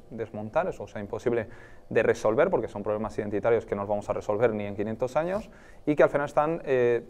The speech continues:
pues eso, buscando una línea alternativa para salvarse, para no hablar de lo importante, para hablar de los problemas que tiene México, México, que son muchos. Y entonces yo lo que encuentro al presidente,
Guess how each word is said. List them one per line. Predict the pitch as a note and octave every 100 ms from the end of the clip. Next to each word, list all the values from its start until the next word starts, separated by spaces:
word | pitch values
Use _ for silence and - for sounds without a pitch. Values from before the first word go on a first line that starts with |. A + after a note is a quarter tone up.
| -
pues | A#2+ -
eso, | A#2 A2+ -
buscando | A#2+ - A2 A#2 B2 B2 - - -
una | C3 B2
línea | B2 B2+
alternativa | B2+ A#2+ A#2 A2+ A#2+
para | B2 A2+
salvarse, | A2 A2+ B2 C#3+
para | A2
no | G#2
hablar | G#2+ A2+
de | A2+
lo |
importante, | G2+ - F2+ G2 F#2 F2+ F2
para | - E2+
hablar | G2 G#2+
de | A#2+
los | G#2+
problemas | G2 G#2 -
que |
tiene | G#2 G2
México, | G2+ - A2 A#2+ A2+
México, | A2+ A#2+ A#2 C3+
que |
son | - G2
muchos. | F2+ F#2 F#2+ - - - - -
Y | A2
entonces | A2 A#2+ A#2+
yo |
lo | B2
que | B2
encuentro | B2 C3 C3+ B2 G#2+ G2+
al | G2+
presidente, | G2+ - G#2 G#2 - A2